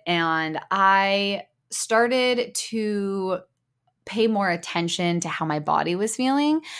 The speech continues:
So things were really starting to shift for me. I was in a really healthy relationship and I was starting to, like, like, like myself. But I noticed some of those same tendencies and thoughts kind of creeping back in. And the relationship that I was in, which is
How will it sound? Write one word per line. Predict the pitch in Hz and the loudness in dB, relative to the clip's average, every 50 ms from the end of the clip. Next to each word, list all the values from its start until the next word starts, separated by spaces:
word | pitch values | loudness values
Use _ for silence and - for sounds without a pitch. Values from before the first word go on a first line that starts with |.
| - | -12
So | - - 226 | -6 -4 -2
things | 208 269 277 277 311 | 0 0 0 2 0
were | 302 269 | 0 0
really | 262 233 247 247 | 0 0 0 0
starting | - 214 202 202 202 202 | 0 0 0 0 -2 -2
to | 202 196 | -4 -6
shift | - - 180 180 180 - | -4 -4 -4 -6 -6 -6
for | - 185 | -8 -6
me. | 185 185 180 180 180 175 - | -4 -2 -2 -2 -2 -2 -2
I | - 175 175 | -2 -2 -2
was | 175 175 175 | -2 -4 -4
in | - 180 175 | -4 -4 -4
a | 165 | -2
really | 156 165 170 175 180 | -2 -4 -2 -2 -4
healthy | 180 175 - - 185 180 185 - 190 180 175 175 170 - | -4 -6 -2 -2 -2 -2 -2 -4 -2 -2 0 -2 -2 -2
relationship | - 175 170 160 160 165 170 175 175 - 170 175 170 170 - - 170 170 170 170 170 - - - - - - - _ - | -2 -4 -2 -2 -2 -2 -4 -4 -6 -6 -6 -6 -6 -6 -4 -2 0 0 0 0 -2 -8 -16 -16 -14 -14 -16 -12 _ 0
and | 190 185 175 175 170 170 165 165 160 165 165 - - - | 2 4 6 6 6 6 4 4 2 0 -2 -2 2 4
I | 180 175 170 170 165 165 165 170 | 6 8 8 8 6 4 4 2
was | 160 160 165 165 170 170 175 170 170 - - | -2 -2 -2 -2 0 -2 -2 -4 -4 -4 -2
starting | - 214 214 233 233 254 247 254 254 | 0 2 2 2 2 0 -2 -4 -4
to, | - 294 285 | -2 -2 0
like, | 294 294 285 294 294 _ _ _ - | 0 0 0 -2 -4 _ _ _ -2
like, | - 294 415 440 - _ | 2 2 2 2 -2 _
like | - 277 330 480 480 - - | 0 2 2 2 2 2 4
myself. | 226 202 202 202 180 147 - - - - - - - - - - | 4 4 4 4 2 2 2 2 -4 -8 -10 -14 -16 -14 -2 6
But | - 247 226 | 8 10 12
I | 214 202 202 | 12 10 10
noticed | 202 202 202 214 254 269 262 269 262 262 | 6 6 6 6 6 6 6 4 4 4
some | - 220 220 | 2 2 4
of | 214 208 190 | 2 2 2
those | 180 190 175 180 - | 2 0 0 0 0
same | - - 180 185 185 175 | 0 0 0 -2 -2 -2
tendencies | - 196 175 175 170 180 190 - - 220 220 196 | -2 0 0 0 0 -4 -6 -4 -2 -2 -2 -2
and | 185 170 160 _ | -2 -6 -4 _
thoughts | - 151 139 160 180 - | 2 4 4 4 2 0
kind | - - 156 160 | -6 -10 -10 -10
of | - | -10
creeping | - - - 175 160 170 - 175 190 180 | -12 -8 -4 -4 -4 -4 -4 -4 -2 2
back | 165 160 156 165 - - | 6 6 6 6 4 0
in. | 156 147 147 151 180 214 226 - - - - - - | -2 0 0 0 0 -2 -2 -6 -8 -10 -8 -2 0
And | 208 208 202 | 2 4 4
the | 202 190 | 4 2
relationship | 202 196 180 202 220 254 262 262 247 233 - 220 214 - | 2 0 2 2 2 2 0 -2 -4 0 0 -2 0 2
that | 180 170 | 2 2
I | 165 165 | 4 2
was | 165 165 170 | 2 0 -2
in, | 151 147 160 180 | -2 -2 0 -2
which | 170 170 170 - | -2 -4 -4 -4
is | 165 160 143 - | -6 -4 -6 -8